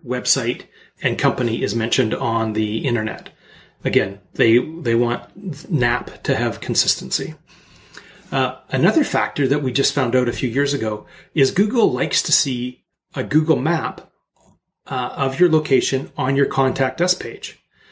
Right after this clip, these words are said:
because they know people going to the Contact Us page could be looking for directions. They want to make sure that their users are getting the best experience, and they feel that if there's a Google map on that page, it's gonna help them out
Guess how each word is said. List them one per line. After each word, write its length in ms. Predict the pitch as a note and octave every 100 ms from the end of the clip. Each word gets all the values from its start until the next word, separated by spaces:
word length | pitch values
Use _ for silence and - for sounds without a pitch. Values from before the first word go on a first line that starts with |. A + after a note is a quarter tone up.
| - _
because 380 | C3 - C3 A2
they 160 | B2+
know 220 | D3+ C3 B2
people 460 | - C3+ C#3+ C3+
going 240 | A#2+ C3 B2
to 100 | -
the 60 |
Contact 520 | A#2+ B2 A#2 C3 C3+ E3+
Us 80 |
page 400 | - C3 A#2+ - - _ -
could 180 | E3
be 140 | D3+ D3
looking 260 | B2+ C#3
for 160 | B2+ C3+
directions. 640 | C3 A#2+ A#2 C3 A#2+ - - - - - _
They 160 | - C3
want 220 | B2 C3+
to 40 |
make 140 | B2+ C3
sure 200 | - B2+
that 180 | B2 B2+
their 140 | B2
users 800 | A#2 B2+ D3+ A#2+ A2 A#2 - - -
are 100 | B2
getting 300 | A#2+ B2 A#2
the 80 | A2+
best 280 | A#2+ -
experience, 720 | - - D#3 D3 C3 - - - _ - - _ _
and 520 | - B2 B2 B2 A#2 -
they 680 | D3+ B2+ C3+ C3+ C3+ C#3 - _ -
feel 520 | - D3+ C#3+ C3 B2
that 240 | A#2 A#2
if 100 | C3+
there's 200 | - A#2+
a 60 | A2
Google 300 | G#2 C3+ C3+
map 340 | A#2+ C3 C#3
on 180 | C#3+ B2+
that 180 | A#2+ A#2+
page, 500 | - C3+ B2+ - - _ _ _ _ _ _
it's 220 | - C3 -
gonna 180 | C3+
help 340 | B2+ - C3+ -
them 200 | D#3+ E3+
out 260 | E3 -